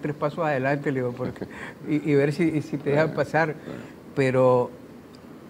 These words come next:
Speaker 1: ¿cómo anda Nestlé en Nicaragua? ¿Qué es lo que están haciendo muy específicamente?
Speaker 2: Bueno, eh,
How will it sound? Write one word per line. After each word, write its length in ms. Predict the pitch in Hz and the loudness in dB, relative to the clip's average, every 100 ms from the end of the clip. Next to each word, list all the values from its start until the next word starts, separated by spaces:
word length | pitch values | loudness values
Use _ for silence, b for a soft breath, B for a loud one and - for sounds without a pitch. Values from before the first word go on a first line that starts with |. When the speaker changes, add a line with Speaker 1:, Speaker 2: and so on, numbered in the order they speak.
| - - - - - - - | -20 -20 -20 -20 -20 -20 0
Speaker 1:
¿cómo 240 | - 180 170 | 4 8 8
anda 460 | 165 165 156 143 127 | 8 6 2 -2 -2
Nestlé 500 | 123 117 143 147 143 | -2 -2 -2 -2 -2
en 140 | 131 | -4
Nicaragua? 500 | 123 113 104 101 101 101 | -4 -4 -6 -6 -8 -6
¿Qué 80 | 143 | -6
es 60 | |
lo 120 | 143 139 | -4 -6
que 100 | 110 | -10
están 240 | - 120 | -8 -8
haciendo 500 | 104 143 139 139 131 | -6 -6 -6 -4 -4
muy 220 | 123 131 | -2 -4
específicamente? 640 | 110 - - 110 - - - - - - - B B B B B B B B B B B - - - | -6 -10 -12 -12 -12 -14 -16 -16 -18 -18 -18 B B B B B B B B B B B -12 -2 6
Speaker 2:
Bueno, 300 | 139 110 95 | 8 6 6
eh, 460 | 107 110 107 107 | 8 8 8 6